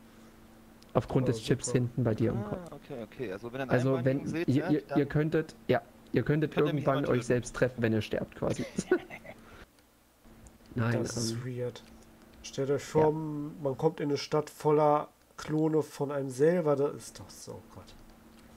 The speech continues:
Speaker 1: Wird nicht passieren, weil so oft werden die dich nicht wiederbeleben, <laughs> dass das passieren kann. Und wenn, wenn du so gut bist, dass du,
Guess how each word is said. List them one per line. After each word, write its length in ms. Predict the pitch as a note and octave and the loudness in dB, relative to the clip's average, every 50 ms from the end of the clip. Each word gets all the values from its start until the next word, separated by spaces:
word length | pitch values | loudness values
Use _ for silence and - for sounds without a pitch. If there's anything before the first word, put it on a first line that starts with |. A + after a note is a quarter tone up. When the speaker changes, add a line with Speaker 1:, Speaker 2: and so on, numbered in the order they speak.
| - - - - - | -20 -20 -12 -6 -2
Speaker 1:
Wird 220 | A#2+ C3+ C#3 B2+ | 0 0 0 2
nicht 200 | C#3 C#3 B2+ - | 0 -2 0 0
passieren, 300 | - B2 B2+ D3 C3+ B2 | -2 0 2 2 2 2
weil 100 | A#2+ A#2 | 0 0
so 160 | A2 B2+ C3+ | 2 2 0
oft 140 | C3 B2 - | 0 0 0
werden 120 | - B2 B2 | 0 0 0
die 40 | B2 | 0
dich 160 | B2+ C3+ - | -2 -4 -4
nicht 120 | C3+ A#2 B2 | -2 0 0
wiederbeleben, 520 | C3 B2 C3 A#2+ - F3+ B2 - - D#3 - - | 2 2 2 2 2 2 0 0 -4 -10 -12 -14
<laughs> 100 | - - - | -20 -6 -2
dass 120 | - B2 | -2 -2
das 180 | - - B2 - | 0 -2 -2 -2
passieren 360 | - - A#2 A2+ B2 A#2 A2+ | -2 -2 0 2 0 0 0
kann. 200 | A2 - A#2 A#2+ - - - - - - - - _ _ _ _ _ _ _ _ _ _ _ _ _ _ _ _ _ _ _ _ _ _ _ _ _ _ _ _ - - - - | 0 0 -2 -2 -4 -10 -20 -20 -20 -20 -20 -20 _ _ _ _ _ _ _ _ _ _ _ _ _ _ _ _ _ _ _ _ _ _ _ _ _ _ _ _ -20 -20 -6 -2
Und 100 | - A2+ | 0 2
wenn, 140 | B2+ C#3 C#3 | 2 2 2
wenn 100 | C3 C3+ | 2 2
du 80 | C#3 | 2
so 160 | B2 A#2 D3 E3 | 2 2 2 0
gut 380 | - D3+ F3 E3+ E3+ E3 - | 2 2 2 2 0 0 0
bist, 240 | - D#3 D#3 - - | -2 -2 -2 0 0
dass 160 | D3 C3+ - | -2 -2 0
du, 60 | - | -2